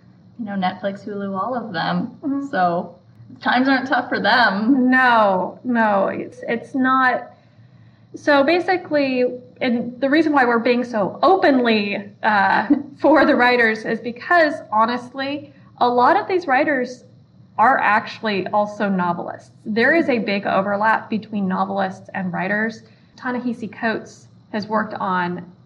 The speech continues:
Speaker 2: Black Panther movies and the comics. And they're also a very, very famous novelist.
Speaker 1: So is Neil Gaiman. I mean, he's written episodes for Doctor Who, which is not quite the same, but it's
Speaker 2: And he
Speaker 1: another known name.
Speaker 2: And he's also the showrunner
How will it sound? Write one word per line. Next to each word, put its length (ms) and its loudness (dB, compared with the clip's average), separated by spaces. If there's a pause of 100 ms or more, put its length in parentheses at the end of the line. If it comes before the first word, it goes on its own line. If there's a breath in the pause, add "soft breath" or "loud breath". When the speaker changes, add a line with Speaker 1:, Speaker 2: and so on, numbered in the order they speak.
(140)
Speaker 2:
Black 240 -2
Panther 260 -6
movies 500 -14 (580)
and 220 2
the 120 0
comics. 440 -4 (840 soft breath)
And 400 -2 (100)
they're 160 -2
also 400 0
a 120 -2
very, 580 -2
very 380 -4
famous 440 -10
novelist. 680 -2 (400)
Speaker 1:
So 160 -8
is 100 -8
Neil 200 -10
Gaiman. 560 -8 (480)
I 40 -14
mean, 140 -14
he's 260 -10
written 280 -10
episodes 520 -10
for 160 -10
Doctor 440 -8
Who, 340 -6
which 220 -12
is 80 -12
not 200 -4
quite 240 -4
the 120 -14
same, 400 -10
but 340 -8
it's 100 -10
Speaker 2:
And 140 0
he 60 -4
Speaker 1:
another 320 -2
known 340 0
name. 460 -2
Speaker 2:
And 120 2
he's 200 0
also 260 0
the 80 -6
showrunner 680 0